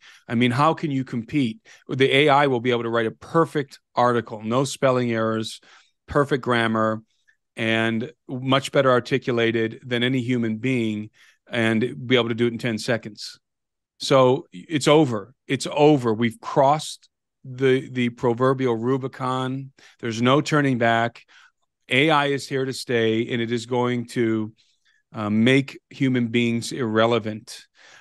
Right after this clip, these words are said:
Um, and so posthumanism is inevitable because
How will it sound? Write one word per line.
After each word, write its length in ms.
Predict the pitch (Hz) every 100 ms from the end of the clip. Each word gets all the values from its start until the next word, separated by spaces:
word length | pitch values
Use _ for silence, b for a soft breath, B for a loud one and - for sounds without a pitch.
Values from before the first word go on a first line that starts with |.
| -
Um, 640 | - 113 113 110 110 139 -
and 120 | 135
so 140 | - 131
posthumanism 800 | 175 180 - 175 156 139 131
is 120 | 123 123
inevitable 480 | 139 156 113 110
because 580 | 107 113 127 113 110 -